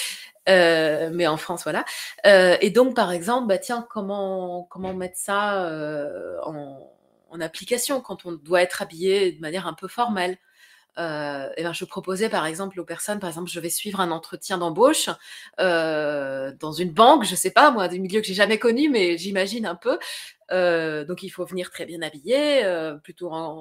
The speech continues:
en gris, noir ou, ou voilà, enfin, ou en bleu, enfin, je sais pas ce qui, ce qui, ce qui est, voilà, de, de, de rigueur dans un, dans un milieu de ce type. Mais je peux très bien choisir de mettre des sous-vêtements rouges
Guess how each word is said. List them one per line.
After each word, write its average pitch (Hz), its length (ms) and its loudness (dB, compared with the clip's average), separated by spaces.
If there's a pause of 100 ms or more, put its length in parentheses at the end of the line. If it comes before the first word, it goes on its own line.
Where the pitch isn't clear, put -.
en 196 120 -4
gris, 180 220 -8
noir 190 400 -2
ou, 160 340 -8
ou 165 80 -10
voilà, 190 300 -2
enfin, 175 300 -8
ou 165 60 -12
en 165 60 -12
bleu, 185 220 -6
enfin, 180 220 -8
je - 60 -14
sais - 80 -14
pas 220 140 -4
ce - 100 -12
qui, 180 240 -16
ce - 100 -18
qui, 160 380 -18
ce - 60 -20
qui 175 140 -8
est, 165 200 -6 (320)
voilà, 220 520 -6
de, 165 220 -20
de, 165 100 -14 (560)
de 180 120 -6
rigueur 185 500 -4
dans 175 220 -8
un, 156 300 -14
dans 160 160 -20
un 165 40 -20
milieu 165 280 -20
de 156 80 -20
ce - 140 -20
type. - 300 -14 (500)
Mais 180 400 0 (240)
je 170 160 -8
peux 185 140 -8
très 196 180 -10
bien 220 120 -6
choisir 220 300 -4
de 190 80 -8
mettre 196 180 -6
des 185 100 -6
sous-vêtements 214 720 -6
rouges 190 380 -10